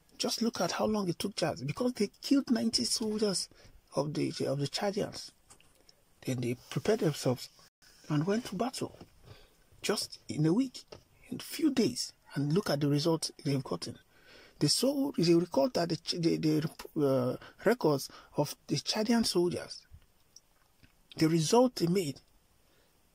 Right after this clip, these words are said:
in just a week to a very large extent, can be said to have, you know, dwarfed the records or the results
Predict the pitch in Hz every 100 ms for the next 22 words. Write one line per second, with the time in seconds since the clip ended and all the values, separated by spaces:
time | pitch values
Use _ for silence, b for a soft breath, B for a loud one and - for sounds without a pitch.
0 | - 160 156 202 226 165 156 196 156 -
1 | - _ _ _ _ _ - _ b b
2 | b _ _ _ - - 156 190 233 226
3 | 214 - - 220 170 160 - 202 - 151
4 | 156 - _ - - 170 - b b b
5 | b b _ _ _ _ _ - - 127
6 | 226 254 - 190 - - _ _ - 151
7 | 160 180 214 - 160 135 - 156 151 151
8 | 185 170 127